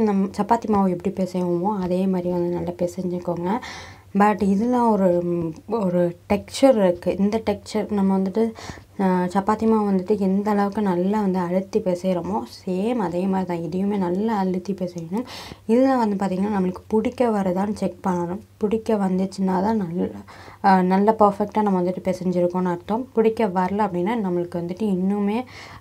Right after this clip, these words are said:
ஆ, பிசையணும் அப்படிங்கிறதுக்கான அர்த்தம். So, இப்போ பார்த்திங்கன்னா, வெங்காயம் வந்து பார்த்திங்கன்னா, நல்லா இந்த கண்ணாடி பதத்துக்கு வந்துருச்சு. இப்போ இதுல வந்துட்டு சுட சுட அப்படியே ஆட் பண்றோம். நான் already சொன்ன மாதிரி, நீங்க iCards-ல கொடுக்குற லிங்க் எல்லாமே ப்ளீஸ் செக் அவுட் பண்ணி பாருங்க. And எண்ட் ஸ்க்ரீனில் வரக்கூடிய வீடியோவுமே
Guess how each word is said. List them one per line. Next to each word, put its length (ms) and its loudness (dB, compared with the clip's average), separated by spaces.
ஆ, 180 6
பிசையணும் 680 0
அப்படிங்கிறதுக்கான 640 -4
அர்த்தம். 460 -6
So, 180 6
இப்போ 180 2
பார்த்திங்கன்னா, 280 0
வெங்காயம் 480 2
வந்து 220 0
பார்த்திங்கன்னா, 300 -2
நல்லா 340 -2
இந்த 140 -2
கண்ணாடி 360 -2
பதத்துக்கு 400 -6
வந்துருச்சு. 420 -6
இப்போ 260 0
இதுல 240 -2
வந்துட்டு 300 -4
சுட 320 0
சுட 140 0
அப்படியே 460 -2
ஆட் 220 0
பண்றோம். 420 -4
நான் 360 6
already 240 6
சொன்ன 220 2
மாதிரி, 200 2
நீங்க 200 2
iCards-ல 500 2
கொடுக்குற 340 2
லிங்க் 260 2
எல்லாமே 340 2
ப்ளீஸ் 320 -2
செக் 180 -2
அவுட் 120 0
பண்ணி 180 -2
பாருங்க. 320 -2
And 140 0
எண்ட் 260 2
ஸ்க்ரீனில் 420 0
வரக்கூடிய 360 0
வீடியோவுமே 760 0